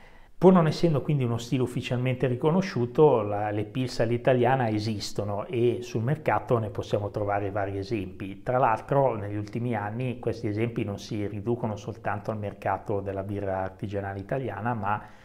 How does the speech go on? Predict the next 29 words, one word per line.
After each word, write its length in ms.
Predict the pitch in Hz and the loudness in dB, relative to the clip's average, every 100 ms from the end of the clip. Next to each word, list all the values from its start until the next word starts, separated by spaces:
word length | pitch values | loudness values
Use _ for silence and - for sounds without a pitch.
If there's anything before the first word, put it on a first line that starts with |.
| - - | -20 -14
eh, 280 | - 101 98 | -6 -6 -6
sono 440 | - 110 107 110 | -6 -4 0 -2
diffusi 440 | 104 101 - 104 110 | -2 -6 -6 -4 -4
un 140 | 107 | -4
po' 200 | 107 104 | -2 -2
in 100 | 98 | -4
tutto 240 | - 107 92 | -10 -12 -10
il 80 | |
mondo. 460 | 98 101 101 92 90 - - - - | -6 -6 -6 -10 -12 -16 -20 -20 -12
Eh, 420 | - 104 98 101 | -4 -4 -4 -6
è 80 | 110 | -2
noto, 340 | 113 120 120 | 4 4 4
ad 80 | 120 | 2
esempio, 500 | 104 101 107 104 113 | 2 -2 -4 -2 -4
che 380 | - 107 107 101 | -2 -2 -2 -4
la 340 | 98 98 92 - | -6 -6 -8 -12
tipo 240 | - - 98 | -10 -10 -8
pils 600 | 110 104 104 107 107 - | -8 -8 -8 -4 -4 -4
del 180 | 101 98 | -8 -8
birrificio 460 | 104 98 - 98 | -8 -8 -10 -6
italiano 440 | 107 127 101 107 104 | 0 0 0 0 -2
abbia 200 | 98 98 | -2 -4
ispirato 640 | - 107 101 107 - 107 | -4 -4 -4 -6 -2 -2
la 120 | 95 | -2
Pivo 360 | - 110 107 101 | -8 -8 -6 -6
Pils 440 | 101 101 104 - | -6 -10 -12 -10
di 100 | 107 | -10
Firestone 460 | - 101 - 104 101 | -6 -8 -6 -8 -4
Walker. 500 | 110 - - - | -4 -4 -8 -12